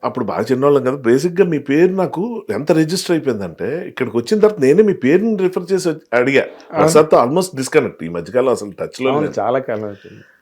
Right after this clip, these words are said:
Speaker 1: అడిగి, "మీరు పలానా కదా?" అని అడిగితే, జ్యోతి చిత్ర అన్న పేరు ఎప్పుడైతే వచ్చిందో, ఇంక నా నాగలేక అడిగా.
Speaker 2: <laughs>
Speaker 1: "నాగేంద్ర కుమార్ గారు" అంటే, "ఓ, పేరు మ్యాచ్, మీరేనా?" అని అడిగితే, "అవును, ఎవరు నువ్వు, ఏంటి గుర్తుపట్టారంటే," అప్పుడు నేను చెప్పా.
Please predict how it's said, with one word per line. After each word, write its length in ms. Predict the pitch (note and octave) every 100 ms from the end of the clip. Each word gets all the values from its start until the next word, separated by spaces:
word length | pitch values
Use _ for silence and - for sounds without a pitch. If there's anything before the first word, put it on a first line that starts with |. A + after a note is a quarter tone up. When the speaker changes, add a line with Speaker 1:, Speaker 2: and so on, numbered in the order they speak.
| -
Speaker 1:
అడిగి, 260 | - C#3+ A#3
"మీరు 520 | A3+ C3+ A#2+ G#2+ F#2+ F2+
పలానా 340 | F2+ G2+ B2+ C#3+
కదా?" 280 | C3 C3+ G3+
అని 120 | E3
అడిగితే, 460 | A2+ C3+ D#3+ G3
జ్యోతి 420 | C3 G#2+ E3 - G#3+
చిత్ర 200 | - F3+
అన్న 340 | D#3+ D3 C3+ - A#2+
పేరు 200 | C3+ D#3+
ఎప్పుడైతే 380 | - D3 D3+ C3
వచ్చిందో, 320 | - G#2+ D3
ఇంక 140 | E3
నా 120 | A#2+
నాగలేక 420 | G#2+ G2+ A#2+ D3+ A#2+
అడిగా. 260 | G2 F#2+ - -
Speaker 2:
<laughs> 200 | D3 -
Speaker 1:
"నాగేంద్ర 360 | F3 C3+ C3+ D3
కుమార్ 260 | D3 D3
గారు" 180 | C#3 C3+
అంటే, 140 | C3+
"ఓ, 260 | B2+ D3+ C#3+ - _ _ -
పేరు 200 | A#2 C#3
మ్యాచ్, 320 | C#3 C3 D#3
మీరేనా?" 380 | A#2+ C3 F3 E3
అని 120 | D#3
అడిగితే, 240 | D3 E3+ G#3+
"అవును, 600 | F3 G3+ F#3 D#3 C#3+ B2+ _ _ _ C#3
ఎవరు 200 | C#3+ E3+
నువ్వు, 320 | D#3+ D3+ C3+
ఏంటి 220 | C#3+ D3
గుర్తుపట్టారంటే," 720 | C3+ B2+ C#3+ C#3+ C#3+ C3 - -
అప్పుడు 340 | E3+ - D#3
నేను 100 | C3+
చెప్పా. 320 | B2 B2 A#2+